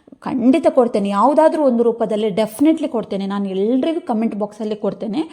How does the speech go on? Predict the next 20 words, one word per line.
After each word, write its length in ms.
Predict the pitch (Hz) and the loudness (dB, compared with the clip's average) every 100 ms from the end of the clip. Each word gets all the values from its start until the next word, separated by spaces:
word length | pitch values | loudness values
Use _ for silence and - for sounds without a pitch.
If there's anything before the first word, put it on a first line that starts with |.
| - - - | -16 -20 -6
But 240 | 370 359 403 | -6 -4 -8
ಕೆಲವೊಂದು 680 | - - 285 311 320 330 320 | -6 0 0 2 0 0 -4
ತುಂಬ 500 | 320 240 240 320 339 | -4 -4 -4 0 0
ಲಾಂಗ್ 360 | 277 247 240 214 | 2 -2 -4 -6
ಇರುವಾಗ, 260 | 208 202 359 - - - - | -6 -6 -8 -12 -20 -16 -6
ಆ, 320 | 254 247 254 | -2 0 -2
ಕ್ಯೂ 340 | 254 - 285 | -4 -2 0
ಎನ್ 220 | 285 254 247 | 2 2 2
ಅಲ್ಲೇ 260 | 240 247 | 0 0
ಅಥವಾ, 640 | 254 220 - 294 403 - _ - | 0 -4 -6 -8 -8 -16 _ -6
ಆ, 480 | 226 214 208 202 208 | -4 -2 -4 -4 -4
ಒಂದು 720 | 226 208 202 202 190 185 - - | -4 -2 -2 -4 -6 -8 -10 -6
ಏನು 180 | 208 208 | -4 -2
ವಿಡಿಯೋ 260 | 262 254 | 0 0
ಮಾಡಿ 460 | 214 202 214 415 415 _ _ _ _ | -2 -4 -6 -6 -8 _ _ _ _
ನಿಮಗೆ 280 | 214 214 220 | -8 -4 -4
ನಾನು 240 | 214 202 285 | -2 -2 0
ತಿಳಿಸ್ತಾ 460 | 226 202 202 - | 2 2 -2 -4
ಹೋಗ್ತೇನೆ 400 | 214 202 - 196 | -6 -6 -8 -8
ಸ್ನೇಹಿತರೆ. 720 | 190 202 190 269 480 - - | -8 -12 -8 -8 -8 -12 -20